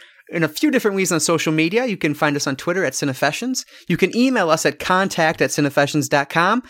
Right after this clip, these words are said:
And finally, you can leave us a voicemail if you wanna be part of an upcoming show at one three zero two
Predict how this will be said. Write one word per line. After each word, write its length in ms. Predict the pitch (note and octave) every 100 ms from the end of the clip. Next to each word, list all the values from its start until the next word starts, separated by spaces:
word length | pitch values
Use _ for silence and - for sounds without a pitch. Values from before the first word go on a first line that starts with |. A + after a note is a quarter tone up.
| - -
And 100 | E3+ E3
finally, 260 | A3+ C4
you 80 | A#3+
can 120 | -
leave 120 | G#3 G3
us 100 | F#3+
a 40 |
voicemail 520 | D3+ G3+ A3 - C#3
if 100 | C3
you 60 | D3
wanna 120 | D3
be 60 | C#3+
part 180 | E3 D#3+
of 40 |
an 60 | E3
upcoming 320 | F3 F#3+ F#3
show 280 | E3+ B3 C#4+
at 80 | D3+
one 340 | C#3+ G3 B3
three 320 | - G3+ C4 G#3
zero 360 | C#3+ F#3+ D#3
two 400 | C3+ - A3+ C4+